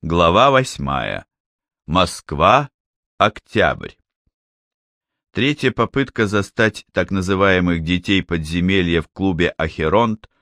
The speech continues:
наконец увенчалась успехом. Дверь отворилась, и господин Смирнов оказался в сумрачном помещении.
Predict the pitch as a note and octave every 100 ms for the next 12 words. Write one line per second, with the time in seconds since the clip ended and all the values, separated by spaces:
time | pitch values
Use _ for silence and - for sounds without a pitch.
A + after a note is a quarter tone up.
0 | _ _ G2+ F#2+ G2 A2+ C3+ G#2+ F#2 F2
1 | - F#2+ F#2+ F2+ E2+ - - B1+ - -
2 | - _ _ _ _ _ _ E2+ A2 C3+
3 | A#2 - E2+ D#2 E2+ G#2+ B2 - _ _
4 | - F#2 G#2 - G#2 C#3+ D3 - G#2+ A2
5 | C3+ A#2+ F#2+ F2+ G#2+ B2 A#2 B2 - -
6 | - A#2+ A#2+ A2+ - G#2 G2+ G2 F#2 -
7 | - C#2 A1 A1